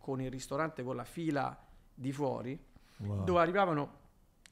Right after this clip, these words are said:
Speaker 1: tutti da Manhattan, vestiti quindi con macchine nere, via dicendo,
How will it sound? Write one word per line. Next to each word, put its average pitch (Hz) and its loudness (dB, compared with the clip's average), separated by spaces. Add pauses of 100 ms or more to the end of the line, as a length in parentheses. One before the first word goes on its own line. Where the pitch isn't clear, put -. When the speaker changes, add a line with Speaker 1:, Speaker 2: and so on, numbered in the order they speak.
(100)
Speaker 1:
tutti 196 0
da 135 2
Manhattan, 135 2
vestiti 131 -4
quindi 135 0
con 123 -4
macchine 147 2
nere, 139 0
via 131 -2
dicendo, 139 -2